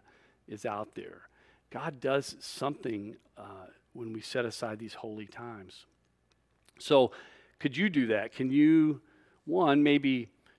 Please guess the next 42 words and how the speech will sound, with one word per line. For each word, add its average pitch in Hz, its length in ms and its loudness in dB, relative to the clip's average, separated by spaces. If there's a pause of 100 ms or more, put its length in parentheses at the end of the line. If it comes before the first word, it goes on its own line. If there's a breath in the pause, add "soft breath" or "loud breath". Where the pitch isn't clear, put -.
turn 185 300 4
the 170 80 6
dial 139 520 8
on 120 140 4
your 117 140 0
weekly 131 360 0
Sabbath, 107 580 -6
try 123 180 -6
to, 101 180 -4 (160)
try 131 160 -6
to 123 60 -4
maybe 117 420 -4 (540)
set - 260 -4
the 107 60 -2
boundaries 120 440 -2
a 127 60 2
little 131 240 2
clearer, 143 760 -4
make 113 180 -10
sure 120 420 -2
that 110 140 -6
you're 110 200 -8
sort 123 200 -6
of 110 180 -8
re-engaging, 123 1040 0 (500 soft breath)
uh, 98 340 -8
your 104 220 -6
habits 120 500 -2
and, 107 340 -12
and 113 140 -16
practices 120 540 -10
there. 165 180 -2
Or 160 100 2
if 135 100 0
you've 147 100 2
never 160 180 2
tried 180 300 4
it, 160 80 0
give 139 160 -2
it 156 80 -4
a 147 60 -2
try 139 400 0